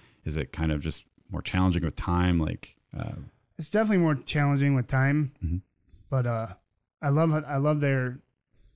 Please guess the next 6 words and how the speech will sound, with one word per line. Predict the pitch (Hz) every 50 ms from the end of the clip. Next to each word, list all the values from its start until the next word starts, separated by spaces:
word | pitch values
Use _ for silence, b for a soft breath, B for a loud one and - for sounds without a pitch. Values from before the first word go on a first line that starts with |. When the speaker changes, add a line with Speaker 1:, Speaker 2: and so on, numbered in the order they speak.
| _ _ _
Speaker 2:
um, | - 131 117 113 113 117 127 _
stance | - - - 151 147 143 139 131 -
on | 131 123 117 120 123 131 - _ _ _
student | - - - 170 151 135 123 123
first. | - 139 123 117 107 - - - - - _ _ _
Speaker 1:
Mm. | - 82 71 -